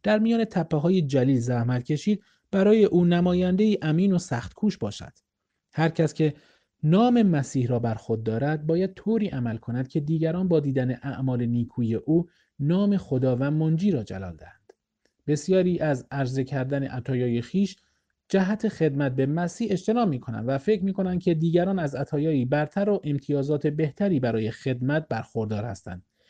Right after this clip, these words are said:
عده‌ای بر این باورند که تنها آنانی که از استعدادهای ویژه‌ای برخوردار هستند باید استعداد خود را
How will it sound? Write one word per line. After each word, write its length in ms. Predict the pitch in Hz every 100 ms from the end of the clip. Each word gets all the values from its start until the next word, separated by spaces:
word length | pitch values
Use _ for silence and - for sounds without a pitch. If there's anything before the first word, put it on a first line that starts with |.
| _ _ -
عده‌ای 420 | 175 165 214 220
بر 160 | 190 175
این 160 | 240
باورند 400 | 240 226 208 190
که 220 | 185 151 - _ _
تنها 360 | - 226 220 240
آنانی 360 | 220 226 240 240
که 120 | 196
از 180 | 151 -
استعدادهای 880 | 135 - 135 135 139 139 170 170
ویژه‌ای 460 | 147 147 143 151 147
برخوردار 600 | 147 139 - 143 143 139
هستند 420 | 147 143 233 226
باید 320 | 151 120 104 - _ _ _
استعداد 720 | 165 156 - 135 143 180 175
خود 360 | 143 - 196 160
را 220 | 147 139